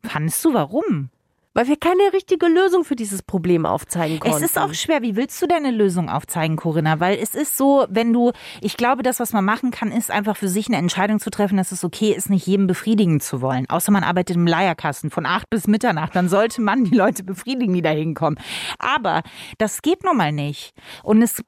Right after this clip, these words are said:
Speaker 1: es ist auch normal, dass man nicht jedem Freund gleich gerecht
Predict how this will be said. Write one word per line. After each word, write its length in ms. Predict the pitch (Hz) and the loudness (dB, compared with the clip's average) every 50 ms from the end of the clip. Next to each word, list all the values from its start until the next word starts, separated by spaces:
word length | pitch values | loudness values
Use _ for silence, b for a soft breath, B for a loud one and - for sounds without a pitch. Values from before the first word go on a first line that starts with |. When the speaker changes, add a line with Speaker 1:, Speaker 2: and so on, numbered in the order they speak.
| _ | _
Speaker 1:
es 160 | - 220 - - | -8 -6 -4 0
ist 280 | - 302 - - - 214 | 0 0 0 -2 -2 0
auch 260 | 208 226 240 226 - - _ _ _ _ | 2 2 2 0 -2 -8 _ _ _ _
normal, 500 | - 214 208 202 202 202 202 214 240 254 | 2 2 4 4 4 4 2 2 2 2
dass 180 | 226 208 - - | 0 -2 -2 0
man 140 | 214 208 208 | 0 2 4
nicht 240 | 220 240 - - 202 | 2 2 0 0 0
jedem 260 | 202 220 233 247 233 | 2 2 2 2 0
Freund 640 | - - 190 180 190 214 233 254 262 - - - _ - - - | 0 -2 0 0 2 2 0 0 -2 -4 -6 -12 _ -20 -18 -14
gleich 460 | 175 156 185 185 170 185 240 233 - | -6 -2 0 0 2 0 0 -2 -2
gerecht 400 | - 220 202 240 254 - - - | -4 -2 -2 -2 -2 -2 -6 -12